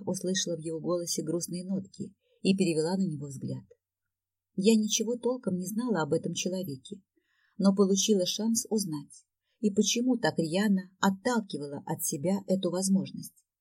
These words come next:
Одно то, что он привел меня в свой дом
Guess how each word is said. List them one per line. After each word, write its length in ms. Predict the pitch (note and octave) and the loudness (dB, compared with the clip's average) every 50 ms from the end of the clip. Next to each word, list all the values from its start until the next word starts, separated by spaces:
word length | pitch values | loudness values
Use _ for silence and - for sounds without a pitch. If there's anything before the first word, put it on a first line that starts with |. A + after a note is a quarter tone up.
| _ _ _ _ _ _ _ _ _ | _ _ _ _ _ _ _ _ _
Одно 440 | - F3+ F#3 F#3 F3+ F#3 F#3+ G3 F#3+ F#3+ | 6 6 6 6 6 6 6 6 8 8
то, 280 | G#3+ G3 E3 C#3+ C#3+ | 6 6 6 4 2
что 220 | C#3+ - - - F3 | -4 0 4 6 6
он 160 | F3+ F3 F3+ | 6 4 4
привел 380 | - F#3+ F#3 F#3 G#3 G#3 F#3+ | 4 4 6 8 8 8 8
меня 260 | E3 D#3 D#3 E3 E3+ D#3+ | 4 2 0 -2 -2 -2
в 40 | |
свой 240 | D#3 - D#3 E3+ F#3 | -2 0 0 0 0
дом 340 | F3 F#3 F#3+ - C#3+ - | 2 2 0 0 0 -6